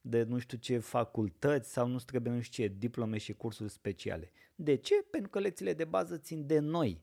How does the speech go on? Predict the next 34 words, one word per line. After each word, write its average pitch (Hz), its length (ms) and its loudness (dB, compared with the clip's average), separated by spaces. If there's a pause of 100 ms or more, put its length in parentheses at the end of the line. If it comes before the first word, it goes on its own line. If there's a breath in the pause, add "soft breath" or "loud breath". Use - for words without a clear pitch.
de 113 180 -2
oameni, 117 560 2 (220 soft breath)
de - 100 -12
comportamente, 127 760 -2
de 90 120 -6
atitudini, 117 540 0
de 98 60 -4
mentalitate, 117 720 -2
de 87 120 -10
sentimente, 110 840 -8 (360 soft breath)
de 107 440 -2 (220 soft breath)
emoții 139 500 -4
și, 147 140 -8
bineînțeles, 113 580 -6
și - 160 -14
de 110 100 -2
context. - 440 -10 (880 soft breath)
Fii - 140 0
atent, 104 320 -2
trei 147 380 0
între-, 120 380 0
sau 104 180 -4
fii 120 140 -2
atentă, 104 480 -4 (260 soft breath)
trei 147 280 2
întrebări 120 640 2
pe - 140 -2
care 127 300 0
să 135 140 -4
ți 120 140 -6
le 113 80 2
adresezi 107 460 -2
chiar 127 260 -2
acum. 95 420 -4